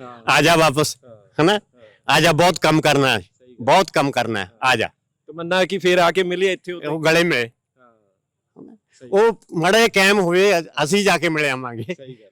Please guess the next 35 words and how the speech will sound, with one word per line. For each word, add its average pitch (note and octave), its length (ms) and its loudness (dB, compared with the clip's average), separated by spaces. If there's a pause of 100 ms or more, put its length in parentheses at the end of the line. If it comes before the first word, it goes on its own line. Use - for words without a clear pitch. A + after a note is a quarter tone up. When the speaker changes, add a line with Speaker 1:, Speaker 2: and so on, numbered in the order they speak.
(100)
Speaker 2:
ਹਾਂ, B2 140 -12 (380)
ਕਾਇਮ F3 220 -2
ਹੋਵੇ। A2+ 280 -10 (140)
Speaker 1:
ਸੋ, G#3 500 -8
ਇਹ, E3 220 -2
ਚਲੋ, F3+ 220 -2
ਇਹ F3+ 60 0
ਤਾਂ G3 100 -2
ਭਾਜੀ F3 400 0
ਸਾਡੇ E3 260 -2
ਗੁਰੂ D3+ 280 -4
ਨੇ, F3+ 240 -4
ਸਾਡੇ D3+ 340 -4
ਨਾਲ D#3+ 200 -2
ਹਰਮੀਤ D3 520 -4 (400)
ਭੁੱਲਰ D3 300 -2
ਨੇ, D3 180 -6
ਮੇਰੇ D3+ 240 -6
ਸਹਿਪਾਠੀ। D3 680 -6
ਅਸੀਂ D3 180 -8
ਦੋ C#3 200 -6
ਹਜ਼ਾਰ D3 260 -2
ਚਾਰ C#3 260 -4
ਤੋਂ D#3 160 -8
ਲੈ D#3 140 -2
ਕੇ F3+ 160 -6
ਦੋ D#3+ 220 -6
ਹਜ਼ਾਰ D#3+ 260 -4
ਛੇ D#3+ 220 -8
ਤੱਕ F3 460 -8 (320)
ਥੀਏਟਰ E3+ 260 -4
ਡਿਪਾਰਟਮੈਂਟ D#3 500 -4
'ਚ D#3 100 -8
ਰਹੇ C3+ 280 -2
ਆ। A#2+ 120 -4